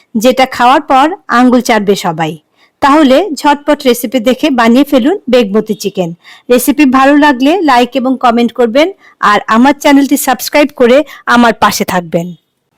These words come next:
এখানে বারোশো গ্রাম মুরগির মাংস আছে। মাংসগুলো ভালোভাবে পরিষ্কার করে ধুয়ে নিয়েছি। আর মাংসের পিসগুলো দেখুন, মিডিয়াম সাইজ করে কেটেছি। বোনলেস বা with bone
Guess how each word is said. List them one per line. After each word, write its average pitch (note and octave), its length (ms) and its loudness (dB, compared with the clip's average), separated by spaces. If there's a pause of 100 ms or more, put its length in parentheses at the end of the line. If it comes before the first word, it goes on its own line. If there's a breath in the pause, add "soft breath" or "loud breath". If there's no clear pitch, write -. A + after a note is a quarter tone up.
(380)
এখানে C#4+ 540 0
বারোশো A#3+ 460 -4
গ্রাম C4 220 -2
মুরগির B3 380 -4
মাংস A3+ 300 -6
আছে। B3 480 -6
মাংসগুলো C4 680 -4
ভালোভাবে A#3+ 500 -4
পরিষ্কার A#3 400 -6
করে A#3 240 -6 (280)
ধুয়ে A3+ 200 -2
নিয়েছি। F3 460 -8 (560)
আর G3+ 220 -4
মাংসের B3 360 -4
পিসগুলো D#4 560 -2 (180)
দেখুন, C#4 380 -4
মিডিয়াম B3 360 -2
সাইজ A3+ 280 -6
করে D4+ 220 -4
কেটেছি। F#3+ 500 -12 (480)
বোনলেস C#4+ 440 -2 (120)
বা F#4+ 60 -2
with D#4+ 340 -4
bone D4 200 -2